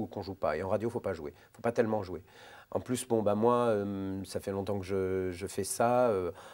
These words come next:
je vais pas changer du jour au lendemain. Les, les gens qui m'écoutent, ils vont dire, bah, « Tiens, qu'est-ce qu'il, pour qui il se prend celui-là maintenant ? Il parle avec des grands airs, ou, ou il est,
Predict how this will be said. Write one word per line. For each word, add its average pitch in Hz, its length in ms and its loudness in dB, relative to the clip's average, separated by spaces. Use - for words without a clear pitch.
je - 80 -16
vais 113 80 0
pas 117 140 6
changer 120 260 4
du 110 100 2
jour 117 160 4
au 117 60 8
lendemain. 120 400 6
Les, 117 180 4
les 107 120 0
gens 113 160 0
qui 117 160 -4
m'écoutent, 117 340 -2
ils 120 40 -2
vont 107 80 0
dire, 101 140 0
bah, « 98 140 -2
Tiens, 113 160 -4
qu'est-ce 98 160 -8
qu'il, 98 480 -10
pour 101 140 -12
qui 123 100 -4
il 104 40 -2
se - 40 -10
prend 107 180 0
celui-là 98 280 -4
maintenant ? 98 500 -2
Il 90 160 -2
parle 98 220 0
avec 85 180 -4
des 92 80 -4
grands 90 320 -4
airs, 110 400 0
ou, 87 160 -8
ou 107 140 -4
il 101 140 -2
est, 98 80 -2